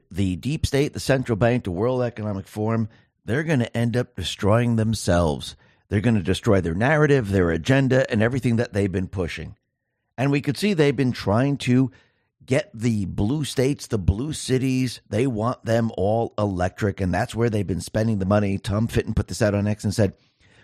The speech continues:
"We're spending too many tax dollars helping wealthy Democrat buy electric vehicles. About half of E Vs registered as of last year were to the ten percent most Democratic counties, and about one-third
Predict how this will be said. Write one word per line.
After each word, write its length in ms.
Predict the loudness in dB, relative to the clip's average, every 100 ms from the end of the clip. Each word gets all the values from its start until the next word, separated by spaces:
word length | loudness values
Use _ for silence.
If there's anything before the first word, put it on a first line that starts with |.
| _
"We're 140 | 0
spending 420 | 2 2 2 2
too 200 | -2 -2
many 200 | 0 0
tax 320 | 2 2 2 0
dollars 320 | 0 0 2
helping 340 | 0 2 0
wealthy 320 | 2 0 -2
Democrat 640 | -2 -2 -2 -2 -4 -4 -2
buy 200 | 0 0
electric 420 | 0 -2 -4 -6
vehicles. 520 | -2 -2 -2 -8 -10 _ -20 -8
About 280 | 2 4 4
half 280 | 2 0 0
of 160 | 0
E 120 | 0 -2
Vs 280 | -4 -4
registered 560 | -2 -2 -4 -4 -6 -4 -4
as 260 | -4 -2
of 140 | -4 -4
last 380 | -4 -2 -2
year 160 | -2 -2
were 240 | 0 -4
to 140 | -2 -6
the 120 | -4
ten 220 | -2 -2
percent 400 | -2 0 0 0 -6 _ _
most 380 | 2 4 4 2
Democratic 600 | 2 2 2 2 2 0
counties, 500 | 2 2 2 -4 -8 _ _ _ 0
and 80 | 2
about 260 | 4 2
one-third 600 | 2 2 4 4 4 2